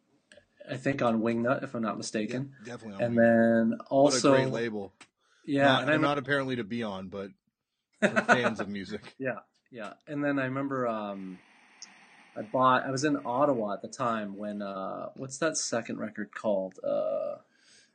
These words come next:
Speaker 2: Answer That and Say
Speaker 1: Athens?
Speaker 2: Fashionable? No, that's the first one.
Speaker 1: That's the
Speaker 2: Very
Speaker 1: first, the
Speaker 2: proud
Speaker 1: second
Speaker 2: of
Speaker 1: one's
Speaker 2: you.
Speaker 1: like, very proud of you. Uh, I was in Ottawa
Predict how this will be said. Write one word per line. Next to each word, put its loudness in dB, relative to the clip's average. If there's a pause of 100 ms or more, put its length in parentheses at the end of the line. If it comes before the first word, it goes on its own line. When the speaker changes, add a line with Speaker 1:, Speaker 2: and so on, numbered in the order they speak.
Speaker 2:
Answer -12
That -2
and -2
Say -6
Speaker 1:
Athens? -2
Speaker 2:
Fashionable? -8 (160)
No, -2
that's 0
the -10
first -4
one. -16 (420)
Speaker 1:
That's 2
the 4
Speaker 2:
Very 6
Speaker 1:
first, 0
the 2
Speaker 2:
proud 4
Speaker 1:
second 6
Speaker 2:
of 2
Speaker 1:
one's 0
Speaker 2:
you. -8
Speaker 1:
like, -10 (220)
very 6
proud 4
of -2
you. -4 (640)
Uh, 0 (100)
I -4
was -2
in 2
Ottawa 0